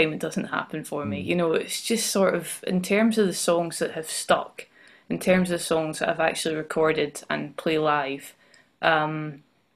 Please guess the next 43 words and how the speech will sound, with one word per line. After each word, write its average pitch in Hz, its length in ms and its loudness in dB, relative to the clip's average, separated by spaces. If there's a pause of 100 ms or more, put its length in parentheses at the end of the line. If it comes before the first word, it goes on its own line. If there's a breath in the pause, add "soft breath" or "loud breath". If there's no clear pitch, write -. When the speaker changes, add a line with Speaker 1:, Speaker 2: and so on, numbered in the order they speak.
Speaker 1:
it's, - 540 -2 (200)
a 190 100 2
lot 226 300 8
of 220 60 4
them 208 180 6
have, 170 320 -4
you 190 80 6
know, 175 160 6
they've 175 180 -4
been 196 140 4
an 180 120 2
initial 175 440 0
idea 160 440 0
I've 151 120 -6
had, 147 380 -2 (580 soft breath)
uh, - 40 4 (400)
in, 156 320 -4
in 160 220 -2
Tesco, 170 540 0 (100)
and 151 140 -4
I've 147 120 -6
sort - 200 2
of, 156 180 0
I, 160 220 0 (100)
yeah, 180 180 6
I've 156 80 2
sung 185 260 6
it 170 60 2
into 175 240 0
the 160 120 4
phone, 180 340 4
and 107 120 2
Speaker 2:
Mm. - 20 -2
Speaker 1:
that, - 260 0
I've 123 120 6
just 202 200 2
got 180 100 2
that 170 140 6
little 170 240 4
extract 165 540 2
to 160 60 -6
work 175 260 0
from. 151 240 -2